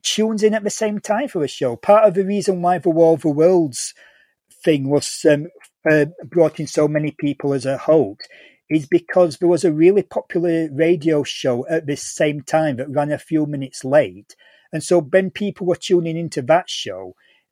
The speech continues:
they'd already missed the bit at the start that told them that what they were about to see was a dramatisation directed by Orson Welles. So they just tuned in to what they heard as a, um,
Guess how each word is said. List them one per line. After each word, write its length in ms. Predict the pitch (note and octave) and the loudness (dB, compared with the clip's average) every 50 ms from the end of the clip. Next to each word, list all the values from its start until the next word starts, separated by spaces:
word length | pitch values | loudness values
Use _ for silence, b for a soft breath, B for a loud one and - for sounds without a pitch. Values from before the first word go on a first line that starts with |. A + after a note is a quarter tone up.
| _ - | _ -16
they'd 380 | C3+ A#2+ A#2+ E3 F3 F3 D#3 F#3 | -10 -2 2 2 4 4 4 4
already 360 | F#3 F#3 E3+ F3 D#3+ D#3+ D#3+ | 4 4 4 2 2 0 0
missed 320 | D3+ D#3 F#3 F3+ - - | 0 -2 -4 -4 -4 -4
the 80 | - C#3 | -6 -4
bit 160 | A#2 D#3+ D3+ | -4 -4 -6
at 120 | D3 D3+ C#3+ | -6 -8 -10
the 60 | D3 | -10
start 340 | - - - D#3+ D#3+ D#3+ B2+ | -6 -2 2 4 4 4 2
that 120 | B2+ - - | -2 -6 -4
told 240 | - E3+ D#3+ D#3+ C3+ | -2 0 0 0 -2
them 120 | C#3+ C3+ C3 | -4 -4 -4
that 140 | C#3 D3 | -6 -6
what 180 | D#3+ C#3+ D#3 B2+ | -4 -6 -6 -4
they 100 | C3 C#3+ | -4 -4
were 100 | C3+ C#3 | -4 -4
about 260 | B2+ C3 C#3 C#3+ - | -4 -4 -6 -6 -6
to 80 | - - | -10 -14
see 220 | - - C#3 C3+ | -12 -10 -8 -8
was 200 | C3 C3 C#3 A#2+ | -6 -6 -8 -6
a 60 | C#3 | -8
dramatisation 1000 | B2+ A#2 - C#3+ C#3 C#3+ - - C3+ C3+ C3+ A#2+ B2+ C3+ C3 B2 - - C#3 C3+ | -6 -4 -6 -6 -6 -6 -8 -6 -6 -4 -4 -6 -6 -6 -8 -8 -8 -8 -8 -8
directed 460 | A#2+ C3+ C3 C3 B2 C3+ C#3 - - B2+ | -6 -6 -6 -6 -6 -8 -10 -12 -10 -8
by 140 | C3 C3+ | -6 -6
Orson 360 | C3+ C3 C#3 - - D#3 C#3 C3+ | -4 -6 -6 -4 -4 -4 -2 2
Welles. 420 | D3+ G#3 A#3+ E3+ G2 F#2 F#2 - _ _ _ _ - | 2 2 2 0 -4 -8 -14 -20 _ _ _ _ -4
So 120 | - E3+ | -2 0
they 180 | D3+ D#3+ F#3+ G3 | 2 4 2 2
just 200 | E3 F#3+ - - | 2 0 -2 -2
tuned 380 | - - F#3 F3 F3 E3+ C#3+ B2 | 0 2 4 4 2 2 0 0
in 200 | F3 F3+ D3+ B2+ | 0 0 0 -2
to 120 | - - | -6 -4
what 200 | C#3 E3 C3 B2+ | -4 -4 -2 -2
they 200 | D3 D#3+ D#3 D3+ | -2 -2 -2 -2
heard 480 | - - D#3+ D#3+ D#3 B2+ A#2 A2+ G#2+ - b b b b | -2 0 0 0 2 0 -2 -4 -8 -12 b b b b
as 140 | F#3+ C#3 B2+ | -4 0 2
a, 260 | E3+ E3 D#3+ E3 D#3+ D#3+ | 2 2 2 2 2 2
um, 220 | D#3+ D#3 D3+ D#3 | 0 0 -2 -6